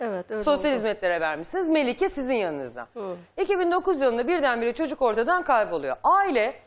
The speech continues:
Speaker 2: soranlara diyor ki Melike'yi amcası, e, amcası,
Speaker 1: O da
Speaker 2: halası,
Speaker 1: kayboldu desene.
Speaker 2: yani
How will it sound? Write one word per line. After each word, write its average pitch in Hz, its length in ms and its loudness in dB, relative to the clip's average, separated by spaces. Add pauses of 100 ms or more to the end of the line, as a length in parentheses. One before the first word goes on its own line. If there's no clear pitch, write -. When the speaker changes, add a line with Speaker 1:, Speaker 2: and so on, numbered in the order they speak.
(160)
Speaker 2:
soranlara 302 640 2
diyor 403 160 2
ki 247 320 -2 (220)
Melike'yi 330 800 0
amcası, 277 640 2 (840)
e, 143 840 -2 (380)
amcası, 240 680 2 (120)
Speaker 1:
O - 40 -14
da 294 60 2
Speaker 2:
halası, 233 200 2
Speaker 1:
kayboldu 202 500 -2
desene. 240 280 -4
Speaker 2:
yani 330 400 2